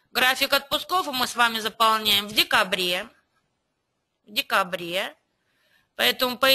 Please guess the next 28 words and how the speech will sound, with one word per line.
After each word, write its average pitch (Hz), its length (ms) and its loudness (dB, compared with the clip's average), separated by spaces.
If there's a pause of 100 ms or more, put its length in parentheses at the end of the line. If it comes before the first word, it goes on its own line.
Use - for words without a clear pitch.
идее, 226 420 4
то - 120 -10
есть, 196 360 -8
ну, 311 160 -8
допустим, 208 380 -2
я 208 140 4
вам 208 160 0
открою, 320 360 0
чтобы 214 240 -10
нам 202 200 -2
информацию 190 680 -4
не 185 100 -10
заполнять. 175 760 -6 (460)
То - 80 -6
есть, 196 280 -6
я 220 320 0
вам 208 140 0
открою. 208 340 -2
Вы 320 140 2
заходите, 240 800 0
ну, 277 100 0
во-первых, 202 480 2
зашли 233 340 2
в 262 60 -10
график 220 400 0
отпусков, 214 540 -6
сказали 185 440 -2
«добавить». 190 920 0